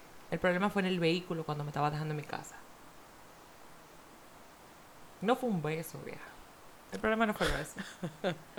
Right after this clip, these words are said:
Speaker 1: El problema fue cuando el tigre hizo así.
Speaker 2: Y te subió la mano.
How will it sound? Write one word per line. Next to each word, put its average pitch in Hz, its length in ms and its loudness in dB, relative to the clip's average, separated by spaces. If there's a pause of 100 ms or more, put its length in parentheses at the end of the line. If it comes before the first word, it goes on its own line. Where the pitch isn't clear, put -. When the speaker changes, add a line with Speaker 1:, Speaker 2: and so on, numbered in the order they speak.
(240)
Speaker 1:
El 190 100 6
problema 214 340 8
fue 190 160 6
cuando 170 220 6
el 160 80 4
tigre 185 240 2
hizo 190 160 0
así. - 180 -2 (1040)
Speaker 2:
Y 180 140 10
te 180 160 12
subió 165 400 12
la 170 160 12
mano. 139 460 8